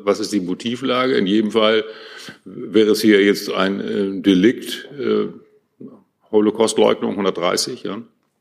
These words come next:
S D G B. Ähm, ob, ähm, in dem Einzelfall es, äh, rechts oder nicht zuzuordnen erfasst würde, hängt dann von der Einschätzung der örtlichen ermittelnden Dienststelle ab. Und insofern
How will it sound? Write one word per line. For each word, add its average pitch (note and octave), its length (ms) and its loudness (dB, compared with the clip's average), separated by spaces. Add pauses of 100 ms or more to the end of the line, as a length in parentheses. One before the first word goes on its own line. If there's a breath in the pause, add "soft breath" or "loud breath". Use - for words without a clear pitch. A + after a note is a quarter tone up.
(340)
S F2 140 -2
D F#2 140 2
G D#2+ 100 2
B. F2+ 380 0 (500 loud breath)
Ähm, G2 400 0
ob, G#2+ 420 -4
ähm, G2+ 340 2
in G2 180 0
dem G2+ 160 2
Einzelfall A2 920 0 (440 loud breath)
es, G#2+ 320 0
äh, G2 140 -4
rechts G2 880 -2
oder G#2 240 2
nicht G#2 200 0
zuzuordnen A#2+ 440 -2
erfasst - 600 -8
würde, A#2 920 2
hängt A2+ 300 -2
dann G#2+ 180 -2 (300)
von A2+ 320 0
der G2+ 200 2
Einschätzung A#2 1000 -2 (120)
der G#2 140 2
örtlichen A2 440 0
ermittelnden G#2+ 500 0
Dienststelle G2 600 0
ab. - 120 -16 (840 loud breath)
Und G2 160 0
insofern G2 680 2